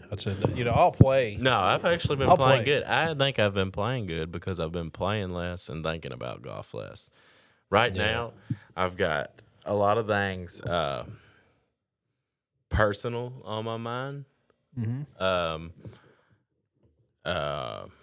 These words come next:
Speaker 2: lot of marital things on my mind.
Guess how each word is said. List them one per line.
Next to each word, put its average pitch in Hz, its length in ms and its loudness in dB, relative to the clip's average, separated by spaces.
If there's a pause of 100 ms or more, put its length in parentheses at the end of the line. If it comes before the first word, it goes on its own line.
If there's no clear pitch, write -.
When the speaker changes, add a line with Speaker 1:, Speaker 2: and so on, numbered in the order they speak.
(1040)
Speaker 2:
lot 82 200 -2
of 76 80 -8
marital 101 520 -2
things 107 440 -8
on 107 140 -8
my 107 120 -8
mind. 110 460 -12